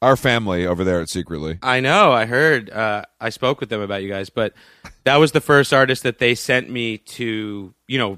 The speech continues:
Speaker 2: basically do a writing session to write for.
Speaker 1: Yeah.
Speaker 2: And I was like, I went to,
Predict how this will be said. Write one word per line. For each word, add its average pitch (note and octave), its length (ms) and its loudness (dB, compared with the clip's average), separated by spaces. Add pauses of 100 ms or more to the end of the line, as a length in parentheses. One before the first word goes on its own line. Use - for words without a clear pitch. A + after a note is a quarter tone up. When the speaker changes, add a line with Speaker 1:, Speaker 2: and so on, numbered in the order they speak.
Speaker 2:
basically G#2 720 -6
do A#2+ 160 -4
a G#2+ 60 -4
writing G#2 260 -2
session A2 360 -6
to - 140 -10
write A2 300 -4
for. C3 520 -4 (120)
Speaker 1:
Yeah. F2+ 400 -2
Speaker 2:
And C#3+ 140 0
I C#3 100 2
was C#3+ 160 0
like, C3 320 0 (320)
I A2+ 140 0
went A2+ 260 -2
to, B2+ 240 -6